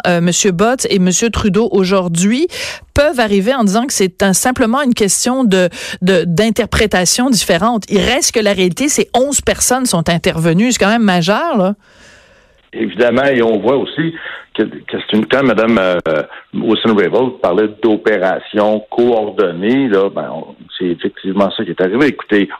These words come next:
Speaker 2: onze personnes, les attachés politiques seniors, les chefs de cabinet, même le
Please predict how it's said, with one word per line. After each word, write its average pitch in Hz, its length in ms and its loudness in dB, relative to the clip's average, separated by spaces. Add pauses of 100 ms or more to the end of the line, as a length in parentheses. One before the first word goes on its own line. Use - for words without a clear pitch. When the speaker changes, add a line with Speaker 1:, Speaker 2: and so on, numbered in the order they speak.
Speaker 2:
onze 131 280 2
personnes, 123 520 0 (400)
les 95 120 2
attachés 104 380 2
politiques 98 480 0
seniors, 101 500 2
les 90 140 0
chefs 123 240 2
de 107 120 2
cabinet, 98 600 0
même 107 460 0
le 92 100 2